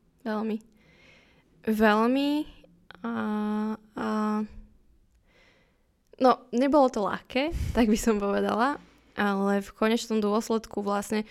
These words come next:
ja som to vždycky tak brala, že najviac ťa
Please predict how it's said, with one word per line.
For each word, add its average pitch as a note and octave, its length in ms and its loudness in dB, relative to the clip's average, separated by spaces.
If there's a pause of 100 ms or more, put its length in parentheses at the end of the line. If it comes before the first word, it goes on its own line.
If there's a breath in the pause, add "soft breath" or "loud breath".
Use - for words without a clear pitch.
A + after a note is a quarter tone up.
(180 loud breath)
ja - 120 2
som D4 120 2
to D#4 100 0
vždycky A#3 320 0
tak A3 200 0
brala, G3+ 380 0
že G3 420 -4 (540)
najviac G#3 400 -2
ťa G#3+ 140 -2